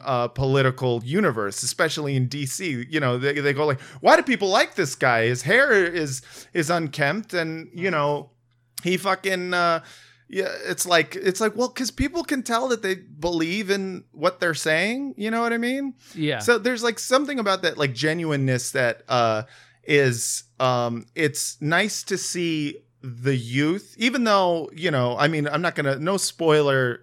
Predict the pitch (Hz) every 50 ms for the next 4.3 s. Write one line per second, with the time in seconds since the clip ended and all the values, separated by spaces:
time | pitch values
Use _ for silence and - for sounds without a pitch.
0 | _ - - 135 135 131 127 123 120 113 113 123 - 127 131 139 147 143 143 135
1 | 131 127 120 113 117 120 127 151 165 151 127 120 113 113 110 104 113 - 143 151
2 | 170 156 156 147 131 117 110 107 101 98 104 117 123 127 - 120 101 69 - -
3 | - _ _ - - - - - _ - 165 151 147 143 - 135 147 139 139 135
4 | 131 131 127 123 131